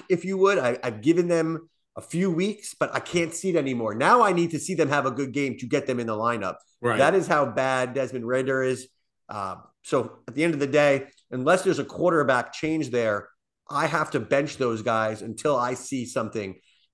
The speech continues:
Speaker 1: It is really bad, Zach. I mean, I'm watching these games, and they're trying to get Drake London the ball in the red zone, and he's just not even hitting his tar-, you know, he is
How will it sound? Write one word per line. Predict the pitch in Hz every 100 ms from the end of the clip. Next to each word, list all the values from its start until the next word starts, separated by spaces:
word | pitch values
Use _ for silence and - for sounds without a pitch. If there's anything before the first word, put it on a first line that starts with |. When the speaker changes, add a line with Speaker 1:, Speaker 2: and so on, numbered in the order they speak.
| -
Speaker 1:
It | 170
is | 165 131 107
really | 120 104 101 131 151 135 110 98
bad, | 82 110 107 95
Zach. | - 95 85 -
I | 113
mean, | 104 95
I'm | 127 143
watching | 139 143 - 117
these | 107 95
games, | 120 123 113 101 - _ _ _
and | - 113
they're | 151
trying | 151 156 135
to |
get | 113 127 123 - _ _ _ _ _ _ -
Drake | - 147 139
London | 127 131 117
the |
ball | 98 120 131 107 85 - _ _ -
in | 131 113
the |
red | 104 123 143
zone, | 110 104 95 92 92 -
and | 117 104 92 - _ _ _ _ _
he's | - 160 165
just | - 104 -
not | 117 90 101
even | 107 90
hitting | 87 127 113 95
his | 101
tar-, | - 120
you | 135
know, | 104
he | 143 196
is | 107 95